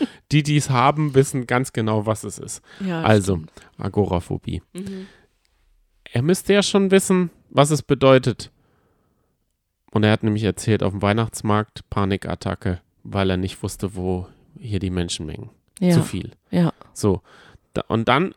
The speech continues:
Speaker 1: beschwert er sich aber im, in, in demselben Kontext, sagt er, kann er sich nicht, ist er nicht empathisch genug und kann sagen, ah, die hat Panikattacke bekommen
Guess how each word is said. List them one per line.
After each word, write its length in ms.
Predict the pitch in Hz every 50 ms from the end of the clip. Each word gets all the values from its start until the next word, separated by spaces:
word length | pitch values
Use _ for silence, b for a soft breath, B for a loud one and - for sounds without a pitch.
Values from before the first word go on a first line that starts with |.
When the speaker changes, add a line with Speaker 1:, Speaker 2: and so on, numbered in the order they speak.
| _ _ -
Speaker 1:
beschwert 300 | - 160 - - 165 165
er 80 | 170 156
sich 220 | 160 160 - -
aber 160 | - 151 143
im, 380 | 127 131 131 127 127 123 120 - _ _ -
in, 240 | - - - 107 - - - -
in 200 | - 131 123 113
demselben 840 | 110 107 104 104 - _ - - 113 110 120 131 135 147 147 151 139
Kontext, 600 | - - 151 160 - - 214 - - - - - -
sagt 260 | - 147 151 - -
er, 120 | 165 156 - B B B B B B B B B B B B _ _ _ _ _ _ _ _ _ _ _
kann 180 | - 151 147 151
er 80 | 147
sich 180 | 143 151 143 -
nicht, 320 | 160 185 208 - - - -
ist 120 | 160 -
er 80 | 175 165
nicht 220 | 180 196 - - 175
empathisch 460 | 160 - 165 175 180 - 180 - -
genug 260 | - 170 170 165 -
und 140 | - 131 131
kann 200 | - - 143 139
sagen, 420 | 135 139 131 139 143 139 147 143 B B B B B B B B B B _ _ _
ah, 260 | - - 165 190 185 196
die 240 | - - 156 151
hat 260 | 143 151 - - - - _ _ _ _ _ _
Panikattacke 600 | - 151 160 175 180 - 156 - - 196 - - 185
bekommen 480 | - 185 180 - - 190 196 214 247